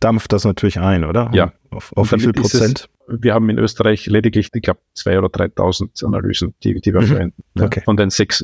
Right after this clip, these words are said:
Speaker 2: von den, äh, über siebzigtausend, glaub ich, mittlerweile Einträge
Speaker 1: Ja.
Speaker 2: von Loink, die es da gibt.
Speaker 1: Ja.
Speaker 2: Das macht das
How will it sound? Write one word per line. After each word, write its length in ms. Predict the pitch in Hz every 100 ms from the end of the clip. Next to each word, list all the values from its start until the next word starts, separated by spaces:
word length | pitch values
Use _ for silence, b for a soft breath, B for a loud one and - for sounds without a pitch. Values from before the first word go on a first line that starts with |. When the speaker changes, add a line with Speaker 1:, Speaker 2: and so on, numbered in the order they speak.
| -
Speaker 2:
von 140 | 110
den, 320 | 104 101 98 -
äh, 240 | 117 - -
über 240 | 123 104
siebzigtausend, 720 | - 110 - 104 104 95 104
glaub 160 | - 98
ich, 60 | 92
mittlerweile 460 | 92 98 98 98
Einträge 400 | 92 90 104 101
Speaker 1:
Ja. 80 | 98
Speaker 2:
von 120 | 98
Loink, 280 | 98 98 -
die 80 | 107
es 80 | -
da 80 | 90
gibt. 260 | - -
Speaker 1:
Ja. 120 | 98
Speaker 2:
Das 160 | 95 -
macht 280 | 107 - -
das 260 | 113 -